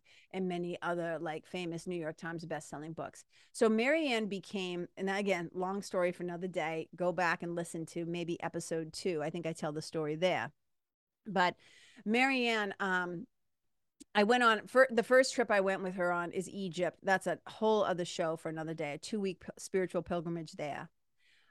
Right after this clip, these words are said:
But then the second trip that I took with her was, um, in July of nineteen ninety-seven. Okay, so Marianne Williamson, <laughs> spiritual cr-, pilgrimage, going to England and Ireland. And this was the most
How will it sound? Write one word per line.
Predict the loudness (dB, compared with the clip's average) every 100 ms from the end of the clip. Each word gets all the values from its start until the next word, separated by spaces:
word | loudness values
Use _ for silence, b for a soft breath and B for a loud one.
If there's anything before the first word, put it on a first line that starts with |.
| b
But | -4 0
then | 0 -2
the | -4
second | -6 -8 -8 -6 -8 -8
trip | -6 -4 -4 -8 -6
that | -2
I | -2 -4
took | -6 -10 -8
with | -10
her | -10 -10 -10 -14 _ _ _ _
was, | 2 4 4 2 -2
um, | -2 -2 0
in | -2
July | -2 0 2 4 4
of | 2
nineteen | 0 -2 0 -2 0 2 2
ninety-seven. | 2 0 -2 -4 -6 -6 -8 -14 -18 _ -4
Okay, | -4 -2 -6 -10 -20 _
so | 0 2 2 -2 _ _ _ -2
Marianne | 2 2 2 0
Williamson, | -2 -4 -6 -4 -4 -4 -4
<laughs> | -4 -4 -4 -6 -4 -4 -4 -6 -8 _ _ -14
spiritual | 4 8 8 8 2
cr-, | -2 0
pilgrimage, | 2 2 0 -4 -8 _ _ 2
going | 4 4 0
to | -4 0
England | 2 4 6 6 4
and | 0 0
Ireland. | 0 0 -4 -8 -12 -6
And | 0
this | 0 2
was | 0 0
the |
most | 0 0 -2